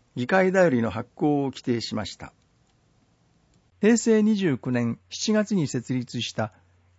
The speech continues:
議会だより編集準備部会では、市公式ウェブサイトとの連携に重点を置いた議会だよりとするための方策などを検討し、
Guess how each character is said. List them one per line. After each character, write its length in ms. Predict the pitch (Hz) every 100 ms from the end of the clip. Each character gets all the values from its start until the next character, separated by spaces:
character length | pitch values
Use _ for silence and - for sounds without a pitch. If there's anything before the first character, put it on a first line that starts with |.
| _ -
議 140 | 151
会 260 | 180 220 214
だ 140 | 214
よ 120 | 190
り 100 | 127
編 280 | 117 165 196
集 300 | 185 196 196
準 280 | 165 190 180
備 120 | 175
部 140 | 175 151
会 260 | 101 107 - _ _
で 100 | 135
は、 180 | 110 - _ _ _ _ -
市 300 | - 220 -
公 320 | - 175 180
式 240 | - 180
ウ 60 | -
ェ 180 | 170 185
ブ 100 | 180
サ 160 | 190
イ 60 | 160
ト 100 | 135
と 120 | 127
の 120 | 110
連 240 | 113 135 131
携 200 | 139 131
に 220 | 123 123 - _ -
重 180 | 160 196
点 360 | 202 196 185
を 160 | 180 170
置 100 | 160
い 60 |
た 260 | - 107 - _
議 140 | 127
会 240 | 156 180 175
だ 120 | 180
よ 100 | 156
り 100 | 117
と 160 | 113 104
す 100 | 139
る 140 | 151
た 100 | 160
め 120 | 156
の 100 | 127
方 180 | 107 135
策 280 | 139 147 139
な 100 | 135
ど 180 | 123 98
を 60 |
検 260 | 104 113 113
討 200 | 117 107
し、 200 | - 101